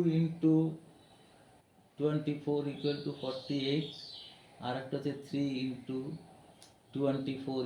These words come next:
equal to হচ্ছে বাহাত্তর, আর টু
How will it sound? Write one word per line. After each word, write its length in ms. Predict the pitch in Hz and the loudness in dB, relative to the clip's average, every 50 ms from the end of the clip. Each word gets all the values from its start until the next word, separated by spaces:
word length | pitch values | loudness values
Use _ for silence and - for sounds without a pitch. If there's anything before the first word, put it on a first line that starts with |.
| 123 | -2
equal 280 | 120 - 127 127 123 123 120 120 | -2 -4 -4 -4 -4 -4 -4 -4
to 60 | 120 120 123 | -2 -2 -2
হচ্ছে 300 | 123 - - - 135 139 165 190 - - - - - - - - - - - - - - - - - - - - - 107 104 | -4 -6 -8 -8 -6 -4 -4 -4 -6 -10 -16 -20 -20 -20 -20 -20 -20 -20 -20 -20 -20 -20 -20 -20 -20 -20 -20 -16 -14 -6 -4
বাহাত্তর, 640 | 113 113 110 120 123 123 - - - - 135 147 165 170 - - - - - - - - - - - - - - - - - - - 113 | -2 -2 -2 -2 -4 -6 -8 -10 -6 -4 -2 -2 -2 -2 -4 -10 -16 -20 -20 -20 -20 -20 -20 -20 -20 -20 -20 -20 -20 -20 -20 -8 -4 -2
আর 100 | 113 110 110 113 - - | -2 -2 -2 -4 -8 -6
টু 120 | - 127 | -4 -4